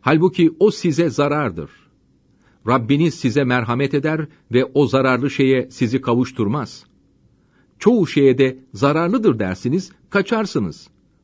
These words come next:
Onlar sizin için iyidir, faydalıdır. Rabbiniz de onları size nasip eder. Bir kişi bu felaket başıma nereden geldi der.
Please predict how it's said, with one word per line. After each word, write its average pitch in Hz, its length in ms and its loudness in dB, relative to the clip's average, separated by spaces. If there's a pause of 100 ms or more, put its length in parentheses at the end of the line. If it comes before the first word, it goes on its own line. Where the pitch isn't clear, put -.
(120)
Onlar 165 340 2
sizin 180 320 -4
için 208 400 -6
iyidir, 196 440 -2
faydalıdır. 160 680 -4 (520)
Rabbiniz 113 480 0
de 131 80 2
onları 104 420 0
size 101 320 -4
nasip 87 340 -6
eder. 65 260 -14 (3000)
Bir 208 120 0
kişi 196 440 -2
bu 208 140 -2
felaket 170 560 -2
başıma 160 320 0
nereden 131 460 -4
geldi 90 320 -4
der. 127 160 -4